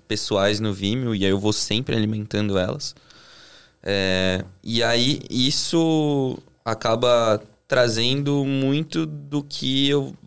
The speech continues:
vou trazendo pra minha linguagem também, né? Não só de, de filme, mas hoje de muito muito clipe, muita publicidade gringa, muita publicidade nossa, que a gente,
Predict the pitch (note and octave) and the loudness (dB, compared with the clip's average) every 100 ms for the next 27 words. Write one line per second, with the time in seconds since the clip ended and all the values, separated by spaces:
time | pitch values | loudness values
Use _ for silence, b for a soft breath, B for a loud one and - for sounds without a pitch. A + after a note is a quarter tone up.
0 | - B2 C#3 C#3+ C3 C3 B2+ C3 C3 C3+ | -6 -2 2 2 2 0 0 -2 -2 0
1 | B2+ B2+ B2+ B2 C#3 A2 G2+ - G2 G#2 | 0 0 -2 -4 -2 -4 -6 -6 -6 -6
2 | - b b b A#2 B2 C#3 - B2+ A#2 | -10 b b b -2 0 2 2 2 2
3 | A#2 G#2+ G#2 A2+ - A#2+ C#3+ C#3+ C3 B2 | 0 0 -2 -6 -2 2 2 4 2 2
4 | A#2+ B2 C3 C3+ C3 B2 - - - A#2+ | 2 2 0 0 0 -2 -8 -20 -20 -8
5 | A#2 A#2+ B2+ B2+ C3+ A#2+ G#2+ _ _ _ | -2 -2 -2 -2 -2 -2 -4 _ _ _
6 | _ - A2+ - - B2+ B2+ G#2 B2 C3 | _ -12 -10 -8 -2 0 2 0 0 0
7 | B2+ A#2 A2+ - A2+ G#2+ G2 G#2+ A#2+ C3 | -2 -2 -2 0 0 0 0 0 0 0
8 | B2 A#2 B2+ C3 B2 A#2+ A#2 A2+ A2+ G#2 | 0 0 0 -2 -2 -2 0 0 2 2
9 | A2 - G#2+ G2+ G#2+ - A#2+ | 2 0 -4 -4 -4 -4 -8